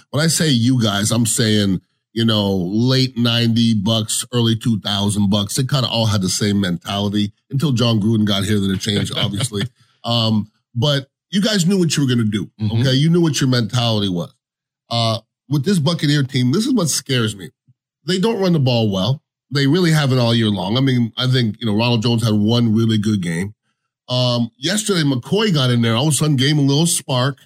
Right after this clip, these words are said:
Speaker 1: Um, I'm not sure Ronald Jones is a starting, even N F L running back. I mean, he's, he's, he's a serviceable guy.
Speaker 2: Mm-hmm.
Speaker 1: He ain't gonna win no games with him. But I don't know if, 'cause I'm a run first guy. That's me.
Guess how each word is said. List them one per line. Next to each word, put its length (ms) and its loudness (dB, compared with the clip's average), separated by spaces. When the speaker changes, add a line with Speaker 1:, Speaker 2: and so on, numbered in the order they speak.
Speaker 1:
Um, 480 0
I'm 180 0
not 180 2
sure 220 0
Ronald 300 2
Jones 260 2
is 80 0
a 60 0
starting, 580 0
even 200 2
N 140 0
F 160 -2
L 140 0
running 220 0
back. 260 -8
I 60 -6
mean, 160 2
he's, 260 2
he's, 340 0
he's 160 0
a 80 0
serviceable 680 0
guy. 380 0
Speaker 2:
Mm-hmm. 220 -6
Speaker 1:
He 100 -2
ain't 120 2
gonna 120 2
win 220 2
no 140 2
games 340 2
with 140 2
him. 200 2
But 200 -4
I 160 -2
don't 300 0
know 460 2
if, 480 -4
'cause 160 0
I'm 180 0
a 60 2
run 320 2
first 360 0
guy. 320 0
That's 240 -2
me. 280 2